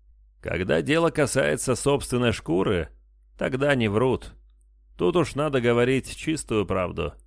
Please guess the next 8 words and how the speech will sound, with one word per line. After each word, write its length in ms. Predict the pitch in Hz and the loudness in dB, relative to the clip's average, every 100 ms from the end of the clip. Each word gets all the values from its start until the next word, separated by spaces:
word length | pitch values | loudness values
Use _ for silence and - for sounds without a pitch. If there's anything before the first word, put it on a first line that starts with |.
| _ _ _ _ _ _ _ _ _ - | _ _ _ _ _ _ _ _ _ -20
«Может 460 | - 82 85 117 113 | -8 -4 -2 -4 -6
быть, 380 | 82 78 76 | -4 -4 -4
может 400 | - 78 82 92 | -8 -8 -6 -8
быть», 480 | 85 76 71 - - - _ _ _ - | -8 -10 -10 -12 -18 -20 _ _ _ -14
в 120 | 82 | -8
задумчивости 720 | 80 82 87 85 87 85 - | -4 -2 -2 -2 -4 -4 -6
проговорил 600 | 80 85 82 82 82 85 - | -6 -4 -2 -2 -2 -4 -6
Ольхин. 540 | 85 76 92 82 76 | -6 -6 -6 -6 -6